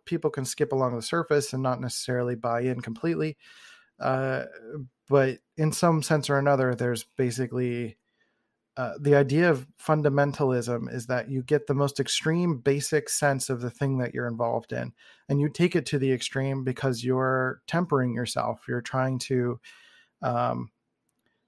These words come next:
you're, you're almost in a way atoning for your own sins, regardless of whatever religion that you're referring to. But it's like your past, you're,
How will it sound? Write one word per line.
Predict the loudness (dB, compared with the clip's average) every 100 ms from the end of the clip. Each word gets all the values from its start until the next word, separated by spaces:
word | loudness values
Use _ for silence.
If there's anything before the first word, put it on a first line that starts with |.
| -6
you're, | 4 6 6 4
you're | 4 6 4 0 _ _
almost | 4 6 6 6
in |
a | 6
way | 8 6 4
atoning | 2 0 2 2 0
for | -2 0 2 2
your | 2 2 0
own | 0 0 0 0 -2 -6 _ _ _ _ _
sins, | -6 -2 0 0 -2 -4 -10 -6
regardless | -2 0 0 0 -2 -2
of | -4
whatever | -2 -2 -2 -2
religion | -2 -4 -2 -4 -4 -6 -4
that | -4 -4 -6
you're | -6 -6
referring | -4 2 2 2
to. | 2 -2
But | -2 -4
it's | -4
like | -4 -4 -6
your | -4 0 0 0
past, | 0 0 0 -6 -4
you're, | 0 0